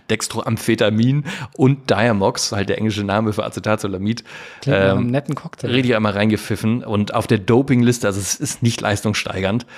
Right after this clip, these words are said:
Speaker 2: Ja.
Speaker 1: ähm, auf der Dopingliste steht das nur, weil es auch diuretisch wirkt und die Tests verfälscht. Deswegen darf man das nicht nehmen, wenn man Leistungssportler ist.
Speaker 2: Ah,
Speaker 1: Das hat was mit
Speaker 2: mhm.
Speaker 1: der, der Theorese zu tun, nicht mit der Leistung, aber, ähm,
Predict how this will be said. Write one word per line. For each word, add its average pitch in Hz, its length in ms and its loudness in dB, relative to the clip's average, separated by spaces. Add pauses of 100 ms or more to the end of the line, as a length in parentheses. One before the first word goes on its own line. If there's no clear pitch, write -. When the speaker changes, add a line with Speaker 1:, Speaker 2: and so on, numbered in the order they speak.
Speaker 2:
Ja. 123 140 -12
Speaker 1:
ähm, 95 260 2
auf - 80 -4
der 101 100 2
Dopingliste 110 480 2
steht 104 200 -2
das 98 120 2
nur, 104 160 2
weil 98 100 2
es 92 60 -2
auch 101 180 -6
diuretisch 104 500 0
wirkt 95 200 0
und 95 200 -6
die 90 80 -8
Tests - 260 -6
verfälscht. - 420 -6
Deswegen 95 240 -4
darf 92 140 -2
man 95 100 -4
das 90 120 -6
nicht 92 140 -8
nehmen, 92 200 -6
wenn 90 60 -6
man 90 220 -6
Leistungssportler 92 720 -2
ist. 160 160 -2
Speaker 2:
Ah, 135 240 -6
Speaker 1:
Das 107 120 -4
hat 98 80 4
was 143 120 2
mit 202 100 4
Speaker 2:
mhm. 107 60 0
Speaker 1:
der, 95 100 2
der 123 300 -4
Theorese 117 480 2
zu 113 120 -2
tun, 107 220 0
nicht 104 140 2
mit 104 100 2
der 95 100 2
Leistung, 101 380 2
aber, 95 420 0
ähm, 95 320 0